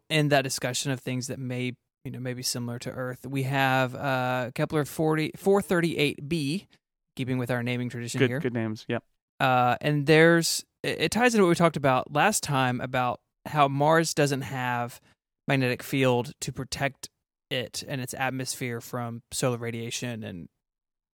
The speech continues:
Speaker 1: uh, all these particles streaming away in the solar wind, and that because of that, the atmosphere on Mars, uh, it is believed, has been stripped away over the years. And it seems like, uh, our friend here, four thirty-eight B, may be experiencing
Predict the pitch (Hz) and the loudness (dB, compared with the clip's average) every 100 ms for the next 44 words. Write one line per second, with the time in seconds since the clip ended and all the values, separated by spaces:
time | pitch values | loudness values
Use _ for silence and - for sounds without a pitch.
0 | _ _ _ 50 50 - - 143 127 123 | _ _ _ -18 -16 -16 -6 -4 -4 -4
1 | - - - 160 143 135 - 165 147 139 | -6 -6 6 6 8 2 0 2 4 4
2 | 131 127 127 123 131 127 - 127 117 117 | 4 4 2 0 -2 -4 0 0 -2 -2
3 | 185 151 135 - - _ _ _ - 131 | 0 2 0 -6 -20 _ _ _ -2 2
4 | 127 120 131 185 190 139 131 123 - - | 2 2 2 4 4 4 4 2 2 -2
5 | 123 117 - 135 127 - 135 123 117 120 | -4 -4 -2 -2 -2 -2 -2 -2 0 -2
6 | 120 113 - - _ 139 143 135 123 120 | -2 -2 -6 -8 _ -12 -8 -6 -6 -4
7 | 127 123 120 - 123 123 - 165 131 127 | -2 -2 -2 -6 -8 -4 2 2 2 -4
8 | 120 117 113 - _ - 127 123 110 110 | -4 -4 -8 -14 _ -10 -8 -8 -10 -8
9 | 110 87 - - _ _ _ _ _ 147 | -6 -6 -8 -12 _ _ _ _ _ 4
10 | 151 - 202 254 190 147 139 151 143 135 | 4 4 2 2 4 6 4 4 2 2
11 | 127 139 131 - 156 139 143 135 131 - | 2 2 0 0 0 2 2 0 -2 -2
12 | 143 143 135 143 131 131 131 110 - 143 | 2 2 2 0 0 -2 -6 -6 -4 -2
13 | 143 131 127 - 139 139 135 135 - - | -2 -2 -6 -2 2 2 2 0 -2 -4
14 | 143 131 131 127 - 127 123 | -2 0 0 -2 -4 -4 -4